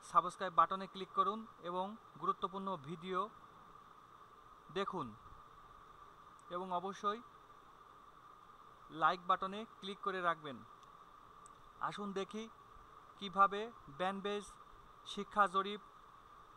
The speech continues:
গুরুত্বপূর্ণ তথ্যগুলা পূরণ করব এবং কিভাবে প্রবেশ করব, সেগুলা আরেকবার দেখে নিই।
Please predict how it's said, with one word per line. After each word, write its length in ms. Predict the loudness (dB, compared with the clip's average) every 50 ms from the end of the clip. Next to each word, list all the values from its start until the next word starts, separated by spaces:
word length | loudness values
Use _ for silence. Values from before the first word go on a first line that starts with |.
| -20 -20 -20 -20 -20 -20 -20 -20 -20 -20 -20 -20 -20 -20 -20 -20 -18 -14 -6
গুরুত্বপূর্ণ 600 | -2 0 0 0 0 -2 -4 -4 -4 -4 -4 -4 -2 -2
তথ্যগুলা 640 | -2 -2 -2 -2 -2 -2 2 6 6 6 6 6 2 -6 -20 -20 -20 -20 -20 -20 -12 -4
পূরণ 260 | 0 0 0 0 0
করব 320 | 0 2 2 2 2 2 0
এবং 260 | 0 0 -2 -4 -4 -6
কিভাবে 460 | -4 0 2 2 2 2 0 -4 -6 -10 -14 -20 -20 -20 -20 -20 -10 -6
প্রবেশ 300 | -4 -2 -2 -2 -4 0
করব, 280 | 0 0 2 2 0 -4
সেগুলা 460 | -6 -6 -4 0 4 4 4 4 2 0 -4
আরেকবার 380 | -2 0 0 0 2 0 0 0
দেখে 240 | -2 -6 -6 -6 -8
নিই। 140 | -8 -8